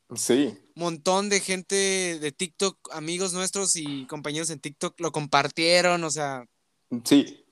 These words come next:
Speaker 1: se aprecia muchísimo, o sea, de verdad creo que, como te decía hace un momento,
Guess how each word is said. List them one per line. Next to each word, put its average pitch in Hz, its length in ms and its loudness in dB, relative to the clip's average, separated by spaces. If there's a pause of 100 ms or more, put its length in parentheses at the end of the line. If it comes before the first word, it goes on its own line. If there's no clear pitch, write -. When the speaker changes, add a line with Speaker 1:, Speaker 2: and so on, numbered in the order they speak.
(120)
Speaker 1:
se - 160 4
aprecia 135 420 4
muchísimo, 123 560 -2
o 107 60 -2
sea, 107 140 0
de 110 80 4
verdad 117 340 2
creo 147 220 0
que, 123 400 0
como 110 200 2
te 104 100 2
decía 107 320 4
hace 107 160 -4
un 107 120 -6
momento, 101 460 -6